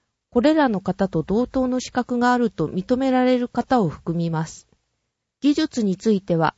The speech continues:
これらの学校において、それぞれの職種に関する専門課程、科目を履修していることが必要です。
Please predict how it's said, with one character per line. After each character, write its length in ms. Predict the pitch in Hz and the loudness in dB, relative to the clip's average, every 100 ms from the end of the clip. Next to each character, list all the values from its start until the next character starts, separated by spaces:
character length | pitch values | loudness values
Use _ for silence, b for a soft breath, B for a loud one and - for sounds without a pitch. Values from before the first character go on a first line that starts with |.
| _ | _
こ 140 | - 240 | 2 4
れ 100 | 320 | 4
ら 180 | 311 254 | 2 0
の 120 | 190 | 0
学 260 | 175 175 | 0 -2
校 160 | - 214 | 0 0
に 160 | 214 220 | 2 2
お 100 | 208 | 0
い 60 | |
て、 300 | - 151 - _ | 0 -2 -2 _
そ 160 | - 233 | -2 2
れ 140 | 302 | 2
ぞ 120 | 302 | 2
れ 120 | 247 196 | 0 0
の 120 | 175 | 0
職 300 | - 190 - | -4 -6 -4
種 140 | 262 | -6
に 100 | 269 | -4
関 260 | 247 277 262 | -2 -2 -2
す 120 | 277 | -2
る 100 | 202 | -2
専 320 | - 233 254 | 0 -2 -2
門 200 | 262 254 | -4 -2
課 120 | - | -2
程、 300 | 254 180 170 - | 0 2 0 0
科 100 | 220 | -2
目 320 | 226 - 269 | -2 -2 -2
を 80 | 269 | -2
履 100 | 233 | -2
修 300 | - 269 277 | -4 -2 -4
し 80 | - | -2
て 180 | 277 269 | -2 0
い 20 | |
る 120 | 262 | -2
こ 100 | 269 | -4
と 140 | - | -4
が 140 | 247 170 | -2 -2
必 260 | - - | -6 -6
要 180 | 180 175 | -2 0
で 160 | 160 180 | 0 -2
す。 220 | - | -4